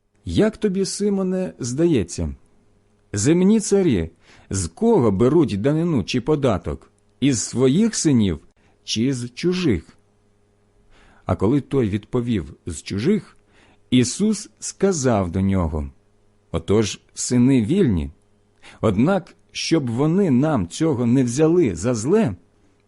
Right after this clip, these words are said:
піди до моря, закинь вудку, візьми першу, яка попадеться, рибу, і відкрий їй рота. Там знайдеш ти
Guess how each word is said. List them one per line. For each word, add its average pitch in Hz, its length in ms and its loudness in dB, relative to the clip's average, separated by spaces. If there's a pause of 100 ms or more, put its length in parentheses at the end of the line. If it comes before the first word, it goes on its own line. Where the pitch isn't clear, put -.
піди 160 320 0
до 170 140 0
моря, 147 440 2 (400)
закинь 139 640 2
вудку, 165 640 0 (340)
візьми 165 640 2
першу, 156 600 -2
яка 95 320 -2
попадеться, 117 800 -2
рибу, 180 500 0 (480)
і 165 200 2
відкрий 135 520 0
їй 113 240 -2
рота. 85 440 -2 (640)
Там 123 380 0 (280)
знайдеш 139 720 -4
ти - 360 -6